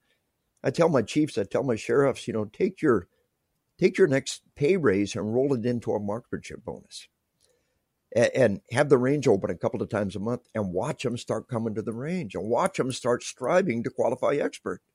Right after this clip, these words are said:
And there's this old myth out there, "Well, you know, your, your record says you're expert. Why didn't you shoot him in the hand?" That's not true. It's never happened. Even if it does happen, it's just not that big a deal. Uh, strive for expert qualification.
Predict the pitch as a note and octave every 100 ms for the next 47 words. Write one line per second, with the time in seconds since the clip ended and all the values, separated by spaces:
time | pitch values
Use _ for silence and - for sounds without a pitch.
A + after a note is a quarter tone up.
0 | _ _ _ _ _ _ _ _ - C#3
1 | C#3 - B2+ C3 B2+ G#2 A2+ D3 - F2
2 | F2+ G#2+ F2+ G2 E3+ C#3+ C3 D3 C#3 A2+
3 | G#2+ - A#2 F#2 D#2+ C#3+ F#3+ D3+ A2 D3+
4 | A#2 A2 C#3+ G#3 - A2+ - D#3 E3 D3
5 | A#2+ A#2 - D3+ A#2+ A2+ G#2+ B2 C3 F#2
6 | F2+ F#2 _ _ - - - - - G2
7 | A2 - A#2+ A#2+ F#2+ G#2 A#2+ A#2 - _
8 | _ - C3 C3 G2+ G#2+ A2+ A#2+ A#2 A#2+
9 | G#2 F#2+ B2 - A2 A2 F#2+ G2 G2 F2+
10 | C3 B2+ F2+ _ _ _ _ - G2 F#2
11 | - C3+ D3 D3 C3+ - - A2+ - G2+
12 | G2+ - F2 F#2+ G2+ - F#2